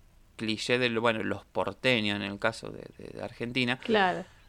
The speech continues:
Speaker 1: Por ahí sí se, eh, está más esto marcado, ¿no? Como de, de, de, de, del decir y no importar lo que el otro piensa, ¿viste? Yo pienso, es así, como muy la charla de café y, y nos peleamos y todo.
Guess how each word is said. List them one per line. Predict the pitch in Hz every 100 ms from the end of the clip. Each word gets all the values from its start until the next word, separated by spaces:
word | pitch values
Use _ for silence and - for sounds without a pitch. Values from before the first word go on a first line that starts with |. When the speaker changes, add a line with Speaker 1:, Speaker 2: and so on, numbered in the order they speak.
| - - - - - -
Speaker 1:
Por | 147 143
ahí | 170 202
sí | - 220
se, | -
eh, | 156 123 110 127
está | 117 - 131
más | 135 135 139
esto | 131 135
marcado, | 120 110 - 135 123
¿no? | 113 131
Como | 135 117 104
de, | 98
de, | 95 95 92
de, | 92 -
de, | 104 - 80 - - - -
del | 104 104
decir | 107 - 135 139 147 143
y | 127
no | 117
importar | 117 117 110 - 123 135 131
lo | 117 -
que |
el | 110
otro | 113 107 -
piensa, | 123 139 135 127 -
¿viste? | 113 123
Yo | 113 113
pienso, | - 127 143 135 113
es | -
así, | 104 - 143
como | 135 110
muy | 110 127
la | 123 110
charla | - 120 123
de | 107
café | - 90 - 147 160 160 147
y, | 120 104 101 104 107 107
y |
nos | 104 -
peleamos | - 101 135 156 147 123 107
y | 110
todo. | 135 135 101